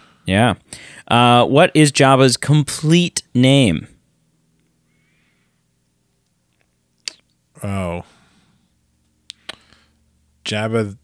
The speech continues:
Speaker 2: the Mighty Hut? Uh,
Speaker 1: Jabba
Speaker 2: Pizza Hut?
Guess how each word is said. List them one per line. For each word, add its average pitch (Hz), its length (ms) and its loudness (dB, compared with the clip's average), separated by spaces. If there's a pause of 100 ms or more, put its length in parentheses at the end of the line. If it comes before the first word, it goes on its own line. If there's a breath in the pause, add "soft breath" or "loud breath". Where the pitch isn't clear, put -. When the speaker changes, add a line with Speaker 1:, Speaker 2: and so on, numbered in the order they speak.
(120)
Speaker 2:
the 107 100 -8
Mighty 110 380 -8
Hut? 123 360 -10 (280)
Uh, 90 100 -14 (180)
Speaker 1:
Jabba 156 680 4
Speaker 2:
Pizza 123 240 -4
Hut? 127 260 -4